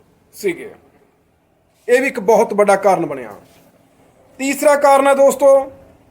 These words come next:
ਦੋ ਹਜ਼ਾਰ ਬਾਰਾਂ ਤੋਂ ਲੈ ਕੇ ਸਤਾਰਾਂ ਤੱਕ ਦੀ ਗੱਲ ਕਰ ਰਿਹਾ, ਉਸ ਸਮੇਂ ਦੌਰਾਨ ਪੰਜਾਬ ਦੇ ਵਿੱਚ ਗੁੰਡਾਗਰਦੀ ਸਿਖਰਾਂ ਤੇ ਸੀਗੀ। ਚੌਥਾ ਕਾਰਨ ਹੈ ਕਿ ਸ਼੍ਰੋਮਣੀ ਅਕਾਲੀ ਦਲ ਦੀ ਸਰਕਾਰ ਸਮੇਂ ਬਾਰਾਂ ਤੋਂ ਸਤਾਰਾਂ ਤੱਕ ਪੰਜਾਬ ਦੇ ਵਿੱਚ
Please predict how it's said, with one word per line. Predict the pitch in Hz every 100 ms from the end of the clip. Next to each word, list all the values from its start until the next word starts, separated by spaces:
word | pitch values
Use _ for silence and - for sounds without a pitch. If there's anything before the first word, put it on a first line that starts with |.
| _ _ 175
ਦੋ | 254
ਹਜ਼ਾਰ | 277 254
ਬਾਰਾਂ | 208 233 240
ਤੋਂ | 262
ਲੈ | 247
ਕੇ | 254
ਸਤਾਰਾਂ | 247 240 247
ਤੱਕ | 240 247
ਦੀ | 233
ਗੱਲ | 220
ਕਰ | 214 208
ਰਿਹਾ, | 220 220 - - -
ਉਸ | 240 247
ਸਮੇਂ | 269 269 254 - - _ _ _ _ _
ਦੌਰਾਨ | 175 214 233 214 160 - _
ਪੰਜਾਬ | 226 214 247 247
ਦੇ |
ਵਿੱਚ | 254 190
ਗੁੰਡਾਗਰਦੀ | 233 254 247 233 208 233
ਸਿਖਰਾਂ | - 247 208 233
ਤੇ | 208
ਸੀਗੀ। | 190 170 127 110 - - - - - - - - - -
ਚੌਥਾ | 233 254 277
ਕਾਰਨ | 277 262 269
ਹੈ |
ਕਿ | 269 240
ਸ਼੍ਰੋਮਣੀ | 254 262
ਅਕਾਲੀ | 269 254 269
ਦਲ | 262 254
ਦੀ | 262 220
ਸਰਕਾਰ | 233 233 240
ਸਮੇਂ | 220 214 202 180
ਬਾਰਾਂ | 190 208 214
ਤੋਂ | 220
ਸਤਾਰਾਂ | 220 202 202
ਤੱਕ | 185 185 220 - _ _ _ _ _ _ _ _
ਪੰਜਾਬ | 240 240 269 285
ਦੇ | 269
ਵਿੱਚ | 262 262